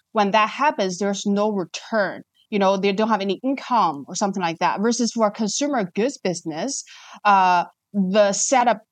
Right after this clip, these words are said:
capital is much lower than a high-tech company. And your product, if it does well, can fund your business going forward.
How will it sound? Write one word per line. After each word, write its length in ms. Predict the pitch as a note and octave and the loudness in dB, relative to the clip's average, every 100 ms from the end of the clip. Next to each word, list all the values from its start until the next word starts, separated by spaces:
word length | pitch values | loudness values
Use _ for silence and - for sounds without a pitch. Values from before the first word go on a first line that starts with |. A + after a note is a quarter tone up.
| _ | _
capital 720 | - A#3+ C#4 D#4 - F3+ E3 | -8 -2 -2 -2 -4 -4 -4
is 220 | - G3 G3+ | -6 -4 -2
much 240 | G#3 - F#3 | -2 -2 -2
lower 640 | G3 A#3+ A#3+ F3 D#3+ E3+ - _ _ | 0 2 2 0 0 -2 -6 _ _
than 180 | A3 G3+ | 0 2
a 140 | F#3+ F3+ | 4 2
high-tech 720 | - G#3 G#3 G#3 A#3 G#3 G3 | 0 -2 -2 -2 0 0 0
company. 640 | - A#3+ B3+ G3 E3+ E3+ F3+ - - | -4 -6 -4 -4 -4 -4 -8 -18 -4
And 200 | G#3+ G#3+ | 0 0
your 420 | G#3+ F#3+ A3 C4+ | 0 2 2 2
product, 720 | C4+ - G3+ A3 A#3+ F3 E3+ _ | 0 -2 2 2 4 2 -2 _
if 100 | G#3+ | -4
it 120 | G#3 | -2
does 220 | G3 G3 F3+ | -2 -4 -2
well, 460 | A3+ G#3+ D#3+ F3+ - _ - | 2 2 2 0 -6 _ -6
can 260 | A#3+ G#3 - | -2 -2 -2
fund 440 | - G#3+ A#3 C4 A#3 | 0 2 2 -2 -2
your 140 | G#3 | -4
business 540 | F3+ F#3 F#3+ F3+ E3+ - | -2 -4 -4 -6 -6 -6
going 260 | F#3+ F3 | -4 -4
forward. 600 | F3 G3+ F#3+ E3+ D3+ D#3 | -4 -4 -2 -2 -4 -6